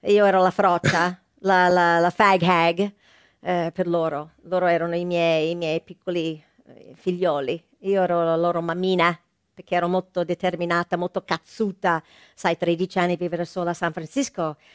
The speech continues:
Speaker 1: eh, non era facile. Invece loro mi vedevano come donna, ragazza forte. E, e no, eh, maschi non erano, non, non ci pensavo. Pensavo a danzare e dopo pensare a evadere,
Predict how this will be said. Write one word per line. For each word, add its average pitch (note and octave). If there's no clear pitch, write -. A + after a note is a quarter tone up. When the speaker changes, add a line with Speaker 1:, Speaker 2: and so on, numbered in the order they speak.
Speaker 1:
eh, A#2+
non C#3+
era G3
facile. C3+
Invece D#3
loro F3+
mi F#3+
vedevano F3
come E3
donna, E3
ragazza F3+
forte. E3
E, E3
e F#3
no, D#3+
eh, C#3+
maschi E3+
non D#3+
erano, D#3+
non, D#3+
non F3+
ci G3
pensavo. D#3
Pensavo G3
a G3
danzare A3+
e G3+
dopo E3+
pensare F#3+
a F#3
evadere, F3